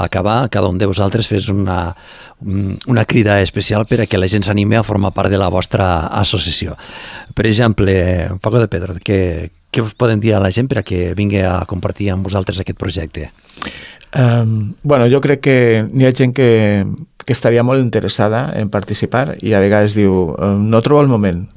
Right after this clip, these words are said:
Speaker 2: Em, bueno, nosaltres aquest any hem canviat els dies de projecció de dimecres a divendres. El divendres sempre és com un dia una mica més relaxat.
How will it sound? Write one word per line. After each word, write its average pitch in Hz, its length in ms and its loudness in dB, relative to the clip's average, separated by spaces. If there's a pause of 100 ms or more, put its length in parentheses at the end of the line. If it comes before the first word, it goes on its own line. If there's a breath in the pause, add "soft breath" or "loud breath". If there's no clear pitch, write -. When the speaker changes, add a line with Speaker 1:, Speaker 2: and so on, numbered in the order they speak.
(100)
Speaker 2:
Em, 95 460 -2 (580 loud breath)
bueno, 107 400 0
nosaltres 113 460 -2
aquest - 260 -8
any 120 140 -2
hem 120 100 -4
canviat 107 460 -2
els 104 340 -2
dies 110 220 2
de 110 80 4
projecció 104 420 2
de 104 80 4
dimecres 101 480 0
a 87 80 0
divendres. 101 760 2
El 104 100 -4
divendres 101 320 2
sempre 95 240 0
és - 80 -8
com 98 160 0
un 98 100 2
dia 95 160 0
una 95 140 0
mica 95 200 0
més 95 200 2
relaxat. 104 500 -2